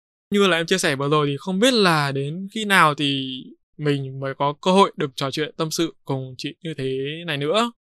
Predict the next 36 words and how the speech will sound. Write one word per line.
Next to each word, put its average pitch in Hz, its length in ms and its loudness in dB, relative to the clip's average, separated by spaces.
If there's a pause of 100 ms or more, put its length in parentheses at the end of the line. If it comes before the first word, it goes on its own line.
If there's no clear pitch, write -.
(520)
Vì 139 160 0
là 131 100 -2
các 160 100 0
bạn 156 80 0
cũng 160 120 -6
biết 180 140 2
là 151 100 0
chị, - 280 -8
chị 156 160 -6
là 139 80 -8
một 127 100 -10
người 127 220 -10
vô 143 140 -4
cùng 135 400 -10 (120)
nhiều, 143 460 0
có 143 200 -2
rất 247 160 -2
là 180 80 0
nhiều 147 240 2
những 170 140 -8
cái 151 80 -8
công 175 220 2
việc 165 260 6
chính 151 340 -4
cũng 170 140 -4
như 175 60 -4
là 143 80 -4
các 165 120 -4
dự 151 100 -4
án 135 140 -6
cá 135 120 -4
nhân. 160 300 2 (640)
Thế 143 60 -8
nên 156 200 -2
là 143 640 -2
<laughs> - 60 -20